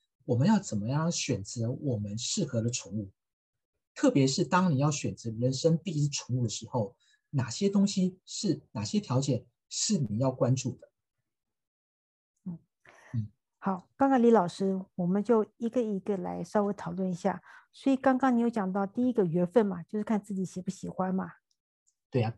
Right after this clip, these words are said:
Speaker 1: 我想这是最基本的。如果你不喜欢，强迫你这个宠物，你也不会照顾得好。嗯。
Speaker 2: 好，所以缘分是一个，再就是你住家的大小，然后才能再想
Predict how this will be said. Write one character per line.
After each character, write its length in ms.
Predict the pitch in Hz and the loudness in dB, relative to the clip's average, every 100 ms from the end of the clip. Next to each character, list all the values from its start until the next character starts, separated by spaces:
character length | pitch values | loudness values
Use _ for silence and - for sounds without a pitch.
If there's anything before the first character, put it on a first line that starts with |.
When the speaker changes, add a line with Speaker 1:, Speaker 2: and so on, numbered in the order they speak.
| 202 | 0
Speaker 1:
我 60 | |
想 140 | 196 147 | 2 4
这 120 | 190 | 4
是 120 | 190 | 2
最 640 | 156 - 196 156 131 120 - _ _ | -2 4 6 8 6 4 0 _ _
基 200 | - 180 | -6 0
本 220 | 180 123 104 | 2 0 -2
的。 100 | 117 | 0
如 140 | 180 | 4
果 140 | 196 | 4
你 100 | 139 | 4
不 140 | 123 208 | 2 0
喜 200 | - 117 | 0 -2
欢， 240 | 147 147 | 0 0
强 220 | 147 135 | 0 -4
迫 180 | 127 175 | 0 2
你 200 | 135 110 - _ _ _ | 2 -2 -8 _ _ _
这 160 | 185 | -2
个 180 | 170 139 | 2 0
宠 200 | 135 127 | 0 -2
物， 140 | 147 | 0
你 100 | 139 | 0
也 80 | 139 | 0
不 100 | 127 | 0
会 80 | 135 | -4
照 160 | 131 131 | -2 -4
顾 160 | 123 | -4
得 100 | 110 | -8
好。 240 | - - - _ _ _ _ - | -10 -12 -14 _ _ _ _ -20
嗯。 120 | 90 - | -20 -14
Speaker 2:
好， 340 | - 180 180 - - - _ | -6 -4 -4 -10 -20 -20 _
所 180 | - | 4
以 180 | 269 247 | 6 8
缘 160 | 202 226 | 8 6
分 220 | 277 302 | 6 2
是 160 | - 240 | 2 -4
一 140 | 196 | -4
个， 320 | 185 196 190 - | -2 -2 -2 -12
再 300 | _ 277 240 | _ 4 6
就 280 | 226 226 233 | 2 -4 -8
是 360 | 226 - 226 202 | -8 0 2 2
你 200 | 196 185 | 0 -4
住 260 | - 277 226 | -2 0 2
家 140 | 226 | 2
的 140 | 220 | 2
大 320 | 196 220 196 180 | -2 -2 -4 -8
小， 400 | - 190 196 - _ | -8 -8 -8 -12 _
然 120 | - 180 | -10 -2
后 260 | 220 208 | 2 2
才 220 | 185 196 | 0 -2
能 100 | 190 | -2
再 180 | 190 220 | 0 -2
想 320 | 208 196 190 | 0 -4 -6